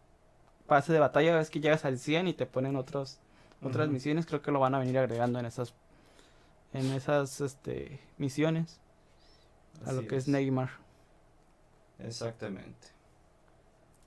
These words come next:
Speaker 1: Ahora
Speaker 2: Pues,
Speaker 1: sí.
Speaker 2: bueno,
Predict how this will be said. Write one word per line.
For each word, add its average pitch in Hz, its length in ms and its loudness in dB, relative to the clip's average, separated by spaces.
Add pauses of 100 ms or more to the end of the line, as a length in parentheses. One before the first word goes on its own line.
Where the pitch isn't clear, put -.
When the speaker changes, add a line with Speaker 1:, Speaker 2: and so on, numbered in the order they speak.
(540)
Speaker 1:
Ahora 143 140 -2
Speaker 2:
Pues, 135 120 -2
Speaker 1:
sí. 143 380 -2 (800)
Speaker 2:
bueno, 113 160 -2